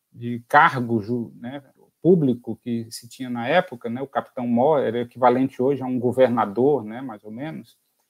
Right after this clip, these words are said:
Ele escreveu um relatório encaminhando materiais lá pra,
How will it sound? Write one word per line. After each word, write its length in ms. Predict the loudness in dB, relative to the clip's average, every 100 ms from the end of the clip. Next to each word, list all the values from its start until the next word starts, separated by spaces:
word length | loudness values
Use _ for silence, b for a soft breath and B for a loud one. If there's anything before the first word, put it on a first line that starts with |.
| _ _ _
Ele 320 | 0 2 2
escreveu 480 | 0 -2 0 2 2
um 60 | 0
relatório 720 | 2 4 4 4 6 6 6
encaminhando 680 | -2 0 0 0 0 0 0
materiais 760 | -2 0 0 2 2 2 0 -2
lá 220 | 0 0
pra, 680 | 0 0 2 2 0 -4